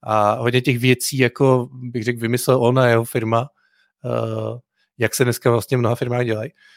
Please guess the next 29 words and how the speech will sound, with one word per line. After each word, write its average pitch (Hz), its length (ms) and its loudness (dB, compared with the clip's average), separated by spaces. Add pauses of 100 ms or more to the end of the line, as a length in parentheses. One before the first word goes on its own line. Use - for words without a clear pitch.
(300)
<clears throat> 196 400 2 (1160)
A, 113 580 -2 (120)
eh, 117 560 0 (280)
on 123 100 2
v - 60 -6
podstatě 135 320 2
říká, 135 360 2
produkťák 127 500 0
je 139 60 -2
někdo, 127 260 0
kdo 127 120 2
je 131 220 2
zodpovědný 123 600 -2
za 127 460 4 (360)
hodnotu 127 520 0
a 127 60 4
životaschopnost 123 800 -2
toho, 127 180 4
co 127 140 -4
se 143 120 0
buduje, 117 640 2
nebo 101 320 -4
vyvíjí 101 480 -6
teda 98 200 -2
v 101 60 -10
případě 101 360 -8
těch 101 160 -8
digitálních 101 480 -6
produktů. 101 480 -8